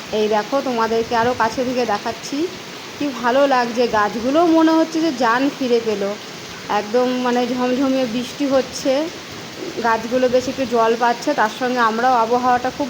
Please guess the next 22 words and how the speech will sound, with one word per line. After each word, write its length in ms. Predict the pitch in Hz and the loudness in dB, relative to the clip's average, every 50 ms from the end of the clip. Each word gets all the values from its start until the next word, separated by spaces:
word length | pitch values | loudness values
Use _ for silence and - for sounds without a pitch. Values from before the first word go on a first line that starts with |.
| 233 226 | -4 -2
ভালো 200 | 233 214 240 240 | 0 0 0 2
পাচ্ছি। 440 | 240 226 240 - - - 302 320 294 254 | 0 0 -2 -2 -6 -6 -4 -4 -4 -4
ভীষণই 580 | 220 233 - - - 311 339 359 370 415 427 370 | -8 -8 -10 -4 0 2 4 6 6 6 6 6
দরকার 400 | 277 262 233 220 214 - 202 190 - - - - | 4 4 4 2 0 -2 -4 -4 -6 -8 -10 -8
ছিল, 240 | 220 196 196 196 190 190 - - - - - - - - | -6 -4 -4 -4 -4 -6 -8 -14 -14 -14 -16 -12 -6 -4
এত 380 | 196 208 - - - 285 285 247 214 | -2 -2 -2 0 2 2 2 2 4
বেশি 340 | 214 240 262 - - 349 349 | 2 2 2 4 4 4 4
গরম 640 | 302 269 302 294 302 320 320 320 320 320 320 311 311 269 | 6 6 4 4 6 6 6 6 6 6 6 4 4 4
হয়েছিল 400 | 294 294 320 311 - 339 294 302 | 4 2 2 2 2 2 2 2
যে 140 | 285 294 269 | 4 4 4
রাতের 420 | 254 240 233 233 - 285 294 302 | 4 2 2 2 2 2 2 2
ঘুম, 320 | 262 277 302 302 294 294 269 | 2 2 2 4 4 4 2
দিনের 280 | 269 269 269 285 285 294 285 | 2 2 2 0 0 0 -2
খাবার 240 | 277 277 269 285 302 285 - | 0 0 2 2 0 0 -2
সব 140 | 247 226 226 - - | -2 -2 -2 -4 -8
কিছু 220 | 285 - - 320 269 - | -4 -2 -2 -2 -2 0
প্রায় 320 | 294 285 285 285 302 311 320 - - - - - - - | 2 2 4 4 2 0 -4 -8 -12 -14 -14 -10 -4 -2
নাজেহাল 580 | 233 233 226 226 233 262 262 269 277 277 277 | 0 2 2 2 2 2 2 2 2 2 2
হয়ে 240 | 285 269 254 247 240 | 2 2 4 4 4
যাচ্ছিলাম 520 | 240 233 233 233 - - 254 233 220 233 233 - - | 4 2 0 -2 -4 -2 -2 -2 -2 -2 -4 -6 -6
সবাই 300 | 208 190 208 208 202 196 | -4 -2 0 0 0 0
আমরা। 260 | 190 196 190 180 | -2 -2 -4 -4